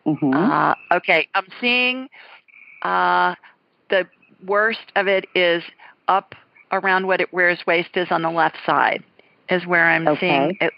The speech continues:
Speaker 2: It looks like a disc I-, issue, like what I talked to Linda about earlier.
Speaker 1: Mm-hmm.
Speaker 2: So I'm watching the vertebrae get propped up.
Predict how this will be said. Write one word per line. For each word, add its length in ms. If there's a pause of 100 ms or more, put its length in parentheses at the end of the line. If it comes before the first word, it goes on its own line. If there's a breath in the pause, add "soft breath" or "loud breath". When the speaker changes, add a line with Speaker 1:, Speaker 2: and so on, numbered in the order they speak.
(160)
Speaker 2:
It 200
looks 160 (140)
like 300
a 80
disc 360 (280)
I-, 140 (160)
issue, 440
like 260
what 220
I 100
talked 280
to 60
Linda 340
about 280
earlier. 560 (240 loud breath)
Speaker 1:
Mm-hmm. 400
Speaker 2:
So 360
I'm 280
watching 380 (140)
the 140
vertebrae 580
get 260 (120)
propped 440
up. 300